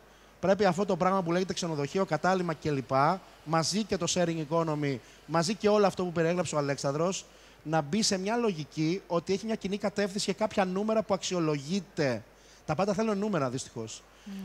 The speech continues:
Speaker 1: Και όπως είδαμε, λοιπόν, τα social media μας κατακλείσαν τα τελευταία δεκαπέντε χρόνια, σε λίγο καιρό, και όχι πολύ μακριά, μην βλέπετε περίεργο ότι τα πάντα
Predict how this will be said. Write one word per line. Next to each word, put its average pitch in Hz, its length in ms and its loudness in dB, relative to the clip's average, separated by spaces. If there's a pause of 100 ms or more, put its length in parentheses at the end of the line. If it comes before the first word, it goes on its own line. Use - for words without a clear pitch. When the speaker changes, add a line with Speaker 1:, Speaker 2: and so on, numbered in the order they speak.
Speaker 1:
Και - 80 -2
όπως 196 220 2
είδαμε, 208 280 2
λοιπόν, 175 260 0
τα 185 120 4
social 190 340 0
media 180 280 2
μας 165 340 -2 (240)
κατακλείσαν 170 500 0
τα 185 60 0
τελευταία 170 340 0
δεκαπέντε 165 400 0
χρόνια, 180 340 -2
σε 180 160 -2
λίγο 202 200 2
καιρό, 185 400 0
και 190 60 -2
όχι 196 100 -6
πολύ 180 140 -2
μακριά, 165 420 0 (480)
μην 208 240 0
βλέπετε 190 380 2
περίεργο 180 540 2
ότι 202 140 -2
τα - 160 0
πάντα 208 600 2